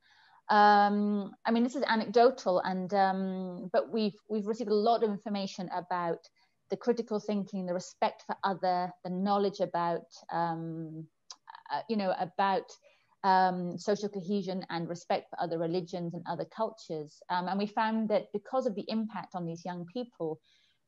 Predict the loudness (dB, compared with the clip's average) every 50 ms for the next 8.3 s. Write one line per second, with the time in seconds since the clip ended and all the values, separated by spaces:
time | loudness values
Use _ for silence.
0 | _ _ _ 2 2 4 6 8 8 8 8 8 8 6 4 2 0 -6 -2 -2
1 | -2 -2 -2 -8 -8 -4 -4 -2 -2 -2 -4 -6 -8 -10 -10 -12 -10 -8 -8 -6
2 | -4 -4 -4 -4 -6 -10 _ -4 -2 -2 -2 -2 -2 -4 -4 -4 -6 -6 -8 -10
3 | _ -16 -16 -16 _ -12 -12 -12 -4 0 0 2 4 6 6 6 6 4 2 2
4 | 0 -2 -2 -4 -6 -6 -6 -8 -4 -2 -4 -4 -4 -4 -6 -6 -4 -4 -4 -2
5 | 0 0 0 0 0 0 0 0 -2 -2 -4 -6 -6 -6 -6 -4 -2 0 0 0
6 | -2 -2 -4 -6 -4 -6 -8 -8 -6 -4 -4 -2 -2 -4 -4 -2 0 2 2 4
7 | 4 2 2 0 0 -2 -4 _ _ _ _ _ _ -2 -2 0 0 0 0 0
8 | 0 -2 -2 -2 -2 -4